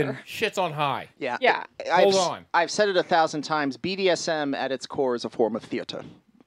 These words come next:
Speaker 2: Someone is taking a role and performing some role. Uh, I would say primal plays is one of a few, if not the only exception,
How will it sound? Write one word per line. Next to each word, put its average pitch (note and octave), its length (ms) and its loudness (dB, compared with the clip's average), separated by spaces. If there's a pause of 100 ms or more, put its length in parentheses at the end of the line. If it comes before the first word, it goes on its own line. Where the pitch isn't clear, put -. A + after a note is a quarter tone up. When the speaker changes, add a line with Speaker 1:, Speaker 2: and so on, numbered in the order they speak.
Speaker 2:
Someone D#3 360 -2
is D#3+ 120 -6
taking E3+ 280 -2
a E3+ 60 2
role D3 360 2
and C#3 80 -6
performing A#2+ 580 -6
some A#2+ 320 -2
role. - 320 -4 (460)
Uh, G#2 260 -4
I C#3+ 160 2
would D3 140 0
say D3+ 180 -2
primal D3+ 400 -2
plays C#3 460 -2
is A#2 340 -8 (500)
one D#3 160 2
of C#3+ 60 -2
a C3+ 60 -2
few, D3 260 -2
if C3 120 -4
not C3 160 -4
the B2+ 100 -10
only A#2 200 -6
exception, D#3+ 520 -4